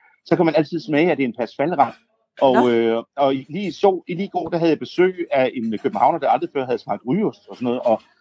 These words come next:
Speaker 1: og det er jo ikke, fordi Pascal, han putter rygeost i alt, men han er bare god til, synes jeg, ligesom at tage de her retter, og så gumificere det op, så det bliver en kæmpe oplevelse, men som det stadigvæk har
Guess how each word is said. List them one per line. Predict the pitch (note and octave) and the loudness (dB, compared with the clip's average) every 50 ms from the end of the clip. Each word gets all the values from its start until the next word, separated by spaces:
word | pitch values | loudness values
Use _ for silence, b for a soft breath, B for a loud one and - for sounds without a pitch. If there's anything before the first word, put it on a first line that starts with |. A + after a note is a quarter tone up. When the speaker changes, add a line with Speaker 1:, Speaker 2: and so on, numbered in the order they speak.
| b b | b b
Speaker 1:
og | - - | -2 2
det | D#3+ | 4
er | D#3+ | 4
jo | D#3 | 4
ikke, | G3 - | 4 2
fordi | - G3 G3+ - - | 0 -6 -6 -4 -6
Pascal, | F3 D3 - - D#3 D#3 | -6 -4 0 0 0 0
han | E3 E3 | 0 -4
putter | - - D3 C#3 | -4 -2 -2 0
rygeost | A#2+ B2 D#3+ F#3 E3+ C3+ - - | 0 0 0 0 -2 -4 -4 -8
i | C3+ - | -6 -2
alt, | - F#3 F#3 _ _ b b b b b - | -2 -2 -2 _ _ b b b b b -6
men | C#3 C3+ | -4 -4
han | C#3+ D3 C#3+ | -2 -2 -2
er | - | 0
bare | D3+ D#3+ F3 | 0 0 0
god | - - G#3 A3 F#3+ | 0 -2 -2 0 2
til, | - G3+ F#3 | 0 2 4
synes | - E3+ C3+ - | 4 2 4 4
jeg, | C#3 C3 | 4 4
ligesom | D3+ E3+ F3+ G3 F3+ - - | 4 4 2 0 0 2 0
at | C3+ | 0
tage | - F#3+ F#3 | 2 2 4
de | F#3 G3 | 4 6
her | E3+ F3 D#3 B2 B2+ | 6 6 8 8 6
retter, | D3 F#3+ F#3 | 6 6 2
og | - - C#3 - | 0 0 -2 0
så | - E3+ D#3 D3+ - - - _ _ _ _ _ - | 2 4 2 2 2 -2 -14 _ _ _ _ _ -6
gumificere | - E3 D#3 D#3 C#3+ C3+ - B2 - - C#3 C3 A#2+ | 0 0 2 2 2 0 -2 -10 -6 -4 -2 -2 -2
det | A#2+ A#2+ | -2 0
op, | C3 D#3+ - _ | 0 0 0 _
så | - - F3 | -8 -6 -6
det | D3 C3+ - | -6 -6 -6
bliver | C3 A#2 G#2+ | -6 -8 -8
en | G#2 - | -8 -6
kæmpe | - F3+ A3 G#3+ | -6 -6 -4 -2
oplevelse, | G3 D3+ D3 - E3 D3 B2 B2 A#2+ - - A#2 | 0 0 0 0 -2 -6 -6 -6 -8 -10 -10 -12
men | A2+ G#2 | -12 -12
som | - A#2 A2+ | -12 -12 -12
det | A2 G2+ | -10 -6
stadigvæk | - C#3+ D#3 F3 D3 C3 - | -4 -4 -4 -4 -4 -6 -6
har | - C3 C3+ C#3+ C#3+ | -4 -2 -2 -2 -4